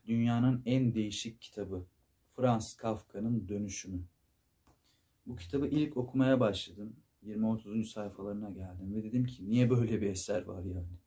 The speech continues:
Niye ki? Ne anlamı vardı yani?" Ama güzel, okumanızı tavsiye ederim. Yani kısa romanlar arasında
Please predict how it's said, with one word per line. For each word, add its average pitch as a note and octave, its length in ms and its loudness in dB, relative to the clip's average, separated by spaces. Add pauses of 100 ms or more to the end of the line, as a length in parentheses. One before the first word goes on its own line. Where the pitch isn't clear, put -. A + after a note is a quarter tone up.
Niye A#2 220 4
ki? G2+ 220 -6
Ne G#2+ 80 0
anlamı A2+ 400 4
vardı F2+ 300 -6
yani?" F#2 220 -14 (1400)
Ama F3+ 180 6
güzel, D3 380 8
okumanızı C#3 560 4
tavsiye A#2+ 460 2
ederim. F2+ 280 -2
Yani F#2 280 -2
kısa - 300 2
romanlar G#2+ 460 4
arasında F#2+ 720 -4